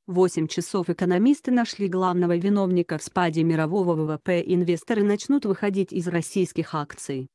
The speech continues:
облигаций, и давление на рубль усилится. Можно ожидать ослабления от пяти до семи процентов, то есть котировки доллара приблизятся к верхней границе диапазона шестьдесят три шестьдесят семь рублей,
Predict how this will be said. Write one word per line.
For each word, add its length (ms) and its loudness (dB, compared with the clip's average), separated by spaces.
облигаций, 840 -2
и 120 2
давление 500 2
на 120 4
рубль 260 2
усилится. 680 -4
Можно 440 4
ожидать 420 0
ослабления 680 0
от 200 -6
пяти 240 0
до 100 -4
семи 260 2
процентов, 680 -2
то 120 4
есть 240 0
котировки 600 0
доллара 440 2
приблизятся 680 0
к 80 -8
верхней 480 2
границе 580 0
диапазона 680 0
шестьдесят 600 -2
три 160 0
шестьдесят 600 -2
семь 280 2
рублей, 480 0